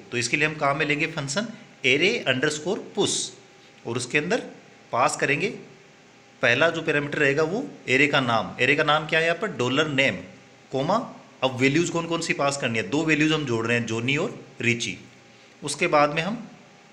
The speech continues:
echo करके print करवा देंगे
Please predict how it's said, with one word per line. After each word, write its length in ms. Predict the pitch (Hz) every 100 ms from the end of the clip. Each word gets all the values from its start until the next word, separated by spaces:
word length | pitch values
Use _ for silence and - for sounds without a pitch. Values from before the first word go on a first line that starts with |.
| - 139
echo 260 | 139 175
करके 300 | 170 139 196 226 - - - - - - - -
print 220 | 185 190
करवा 260 | 185 143 110
देंगे 320 | 190 185 190